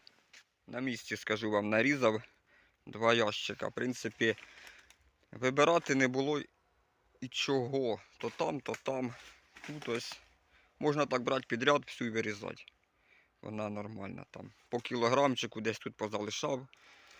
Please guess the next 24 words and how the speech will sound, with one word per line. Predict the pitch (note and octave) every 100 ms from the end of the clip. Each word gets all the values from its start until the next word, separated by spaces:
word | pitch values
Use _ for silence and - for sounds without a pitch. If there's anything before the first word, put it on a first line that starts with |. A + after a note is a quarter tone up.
| - - - _ -
Але | A#2
спочатку | A#2 - - A#2+ - -
самі | - A2+ A#2 A2
такі | - - A2
вже, | G#2+ G#2+ G#2+ -
самі-самі | - A#2+ A2+ - A2 A2+
великі. | A2 A2+ A#2 A2+ A2 A2
Щоб | - -
вона | A2 A#2
і | A#2 C3+
не | B2+
переростала, | B2+ B2+ B2+ C3 - F3 F3 B2
тому | - A2+ A#2
що | - G#2
вона | A2 A2
вже | G#2+
потім | - A2+ - G#2
на | G2+ G2+
смак | - - C3 -
трішки | A2 A2 -
інший. | A2+ - E2 - -
Якщо | - -
вона | G#2+ G2
вже | G2